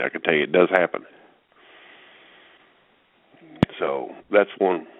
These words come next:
one issue that has to be corrected. So once you get off on a bad foot like that, it's hard to get back on the right foot,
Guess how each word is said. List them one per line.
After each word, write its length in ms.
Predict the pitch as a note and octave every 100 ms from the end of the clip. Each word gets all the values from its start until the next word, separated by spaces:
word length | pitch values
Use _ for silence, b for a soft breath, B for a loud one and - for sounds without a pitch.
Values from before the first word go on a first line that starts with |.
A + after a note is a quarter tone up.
| B B B B
one 240 | G2 G2
issue 360 | D#2+ - C#2+ C2+
that 40 | E2
has 120 | D2+
to 60 |
be 80 | -
corrected. 440 | - D#2+ D#2+ - - B B B B B B B B _ b b b b b b b b b _ _ _ _ _ _ _ _ _ _ _ _ _ _ _ _ _ _ _ _ _ B B B B -
So 80 | F#2
once 160 | E2+
you 100 | E2+
get 60 | F2+
off 120 | E2+ F#2
on 80 |
a 40 | D#2+
bad 340 | D#2 F#2 D#2+
foot 160 | A2 -
like 240 | F2 D#2+
that, 180 | - D#2+
it's 140 | D#2+ -
hard 180 | F2
to 60 | E2
get 160 | D#2+ C#2+
back 180 | D#2
on 100 | D2+
the 60 | D2
right 260 | D#2 F2+ -
foot, 220 | D#2+